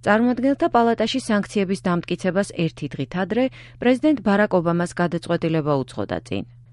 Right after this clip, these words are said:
პრეზიდენტის აღმასრულებელი განკარგულებით, რომელსაც შემდგომი დამტკიცება არ სჭირდება, ირანზე კიდევ უფრო მკაცრი დამატებითი სანქციები დაწესდა. მათი სამიზნე კვლავ ირანის ნავთობმრეწველობა და ორი უცხოური ბანკია,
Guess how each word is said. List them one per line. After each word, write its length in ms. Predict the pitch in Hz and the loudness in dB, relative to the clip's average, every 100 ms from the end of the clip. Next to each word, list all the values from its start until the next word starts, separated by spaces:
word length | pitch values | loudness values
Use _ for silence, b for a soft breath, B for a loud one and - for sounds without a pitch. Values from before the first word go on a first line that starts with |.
| - | -4
პრეზიდენტის 640 | 196 202 202 156 147 - | 0 2 0 0 -2 -2
აღმასრულებელი 880 | - 170 185 202 - 196 185 185 180 | 0 0 2 0 0 0 2 2 2
განკარგულებით, 800 | 170 170 160 160 156 139 110 - | 2 2 2 0 0 0 -2 -4
რომელსაც 400 | 139 135 139 - | -2 -2 -2 -4
შემდგომი 500 | - 175 160 156 151 | -2 -2 0 0 0
დამტკიცება 600 | 147 143 127 139 - 131 | 0 -2 -2 -4 -4 -2
არ 160 | 151 165 | -2 -2
სჭირდება, 480 | - 220 240 247 294 B B B | -2 -2 0 2 0 B B B
ირანზე 380 | - 247 262 269 - | 0 4 4 2 0
კიდევ 400 | 220 220 240 196 | 0 4 4 2
უფრო 240 | - 196 | 0 0
მკაცრი 400 | 190 160 160 175 | 2 2 0 -2
დამატებითი 600 | 165 160 147 139 135 127 151 | 0 2 2 0 -2 -4 -6
სანქციები 640 | 156 143 - 143 127 131 | -4 -4 -4 -4 -2 -2
დაწესდა. 540 | 127 123 - - - - - - - - - | -2 -2 -4 -12 -14 -16 -18 -20 -20 -8 -2
მათი 220 | 233 285 | -2 0
სამიზნე 420 | 254 240 233 277 | 2 2 4 2
კვლავ 300 | 254 208 226 - | 4 6 6 4
ირანის 520 | 185 185 185 196 - | 0 2 2 0 0
ნავთობმრეწველობა 1000 | 165 156 156 135 143 147 - 185 214 240 | 0 2 -2 0 2 2 2 0 2 2
და 120 | 277 269 | 4 4
ორი 300 | 175 180 208 | 4 4 4
უცხოური 540 | 185 - - 151 135 135 | 2 0 -2 0 0 0
ბანკია, 520 | 170 180 - 226 254 | 0 0 0 0 0